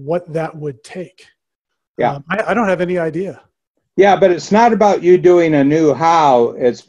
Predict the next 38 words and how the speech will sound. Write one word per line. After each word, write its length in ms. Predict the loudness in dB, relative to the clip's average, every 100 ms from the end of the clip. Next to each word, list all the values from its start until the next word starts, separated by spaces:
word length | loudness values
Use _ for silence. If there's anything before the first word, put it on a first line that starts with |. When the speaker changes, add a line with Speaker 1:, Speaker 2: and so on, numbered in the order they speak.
| -4
Speaker 2:
about 500 | -2 2 4 2 2
you 180 | 0 2
meeting 420 | 0 0 0 0
a 80 | 2
new 320 | 2 2 4
who 360 | 4 4 4
already 480 | 2 2 2 0 -2
knows 380 | -2 -2 -2 -2
how 160 | -4 -4
to 120 | -6
do 160 | -8 -8
the 160 | -8
how. 320 | -6 -6 -8 -10
You 140 | -8
know, 60 | -6
I 100 | -4
mean, 180 | -4 -2
that's 360 | -2 -4 -8
the 120 | -10
difference, 560 | -2 -2 -2 -6 -6 _ _ _ _ -2
is 240 | 0 0
that, 480 | 2 2 2 0 -8 _ -2
uh, 420 | 0 2 0 -4 _
the, 580 | -20 -10 -4 -4 -6 -10 _
probably 540 | 0 2 2 2 2 2
you've 260 | 0 0
reached 300 | -2 -2 -4
the 120 | 0
upper 280 | 0 0 0
limit 320 | 2 2 -2
of 280 | -4 -6 -4
you, 520 | -2 0 2 0 -2 _ _ _ _ _ -6
uh, 260 | -2 0 0
growing 540 | 2 4 6 4 0
through 180 | -2 -4
doing 400 | 2 4 4 2
more 300 | 2 2 0
how, 680 | 0 0 2 2 0 -2